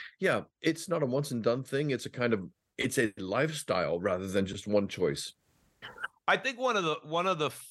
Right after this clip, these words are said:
Speaker 2: false narratives that's presented out there, and if you're just joining us here at the front line with Joe and Joe, uh, we're joined by Father Dwight Longenecker. We're discussing his new book, The Way of the Wilderness Warrior. Uh, the, please, that's available at Sophia Press. Buy it from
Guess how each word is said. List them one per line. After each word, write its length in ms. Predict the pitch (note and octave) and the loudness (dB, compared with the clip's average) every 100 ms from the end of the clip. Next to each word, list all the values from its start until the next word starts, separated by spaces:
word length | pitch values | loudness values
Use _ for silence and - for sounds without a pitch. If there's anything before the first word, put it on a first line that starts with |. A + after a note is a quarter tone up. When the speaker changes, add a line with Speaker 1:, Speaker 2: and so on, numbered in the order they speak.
| - | -8
Speaker 2:
false 420 | D3 C#3+ C#3+ C#3 A#2 | -2 0 0 -2 -2
narratives 720 | B2 B2 A#2+ A2 G2+ F2+ - | 0 2 4 2 0 -4 2
that's 180 | G#2+ | 2
presented 420 | - A2 A#2+ B2 A2+ | 2 -2 0 2 2
out 220 | G#2 - | 0 0
there, 240 | G#2 G2 | 0 0
and 100 | G2 | 0
if 140 | G2+ G#2 | -2 -2
you're 140 | A#2 | -2
just 320 | A2 C3+ - | 0 0 0
joining 340 | C3 C3 B2+ A#2+ | 2 2 2 0
us 140 | - | 0
here 100 | A#2 | 0
at 80 | A2 | -2
the 60 | |
front 280 | G#2 A#2+ A#2+ | -2 0 2
line 200 | A2 A2 | 2 0
with 80 | G#2 | 0
Joe 180 | G#2+ A2+ | 0 0
and 100 | G#2+ | 0
Joe, 300 | G#2+ A2 G#2 - - - | 2 2 0 -8 -14 -8
uh, 380 | G#2+ G#2+ G#2+ G#2 | -4 0 0 -2
we're 280 | G#2 A2 A2 F2+ | 0 0 0 -2
joined 380 | G#2 B2+ B2 G#2+ | -2 0 0 0
by 100 | A2 | 0
Father 300 | A#2 G#2+ G#2+ | 2 2 0
Dwight 260 | F#2+ G#2 | 0 0
Longenecker. 540 | G2+ A2+ A#2 G#2 F#2+ G2 | 2 0 0 0 0 0
We're 80 | F#2+ | 0
discussing 480 | G2 - G2+ G#2 | 0 0 0 0
his 180 | G2+ A#2 | 0 0
new 140 | A#2 G#2 | 0 0
book, 240 | A2 - | -2 -2
The 80 | G2 | -4
Way 400 | F#2 A2 A#2 A2 - _ - | 0 0 0 -4 -12 _ -4
of 100 | G#2 | -2
the 80 | G#2+ | 0
Wilderness 540 | G#2+ A#2+ A2 G#2 F#2+ | 2 2 2 -2 -4
Warrior. 500 | G#2 A#2+ A2 G#2 F#2+ - | -2 0 2 0 -4 -2
Uh, 200 | A2 F#2+ | 2 2
the, 80 | G2 | 2
please, 360 | E2 C3+ B2+ G#2 | -2 0 0 0
that's 200 | G#2+ G#2 | -2 0
available 340 | G#2+ A#2 A2 | 0 2 2
at 80 | G#2+ | 0
Sophia 400 | G#2+ - A#2+ G#2+ | -2 0 0 0
Press. 300 | - A#2 - | 2 0 0
Buy 220 | A#2+ A2+ | 0 0
it 120 | A2 | -2
from 300 | - A2 G#2+ | 0 0 0